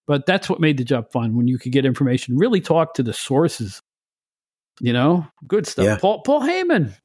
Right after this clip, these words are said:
Speaker 1: Paul Heyman used to call. I remember talking to him on the phone about what was going on. He was booking I W C C W at one point,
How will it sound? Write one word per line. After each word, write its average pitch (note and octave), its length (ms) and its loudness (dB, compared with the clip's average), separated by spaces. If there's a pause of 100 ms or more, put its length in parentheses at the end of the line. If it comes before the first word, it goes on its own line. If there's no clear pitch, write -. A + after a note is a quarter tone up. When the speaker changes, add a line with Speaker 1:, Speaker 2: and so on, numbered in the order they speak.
(180)
Speaker 1:
Paul B3+ 140 0
Heyman B3+ 240 2
used G3+ 140 0
to F3+ 60 -2
call. D#3 180 0
I D3+ 40 2
remember E3 220 -2
talking D#3 300 0
to D3 60 2
him D3 120 2
on C#3 80 2
the C3 60 0
phone C3 220 2
about B2 240 4
what C#3 120 2
was C3 100 2
going C3 220 2
on. B2 80 -2 (260)
He - 80 -4
was A3 180 0
booking G#3 300 -2
I E3+ 160 0
W F3+ 300 0
C F3 180 -2
C D3+ 160 -4
W D#3 240 2
at G#2+ 80 -6
one G#2+ 140 -10
point, F2+ 260 -10